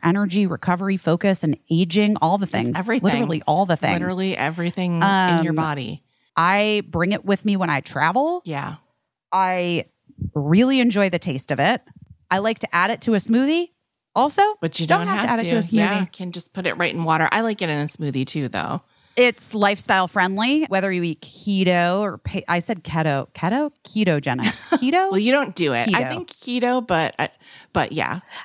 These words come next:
Speaker 1: I don't, I need to look up, what's the difference between keto and paleo? Doesn't matter. A G one fits in.
Speaker 2: <laughs>
Speaker 1: Keto,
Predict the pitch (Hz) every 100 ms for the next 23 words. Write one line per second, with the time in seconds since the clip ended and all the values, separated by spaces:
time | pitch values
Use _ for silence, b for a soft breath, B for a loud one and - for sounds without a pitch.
0 | - 254 370 523 370 247 294 392 403 277
1 | 254 208 294 - 453 370 277 269 240 -
2 | 220 233 196 160 165 190 180 135 73 -
3 | - 175 165 170 160 135 - B - 185
4 | 160 196 185 185 180 170 - 175 - -
5 | 302 523 - 440 392 285 285 247 185 147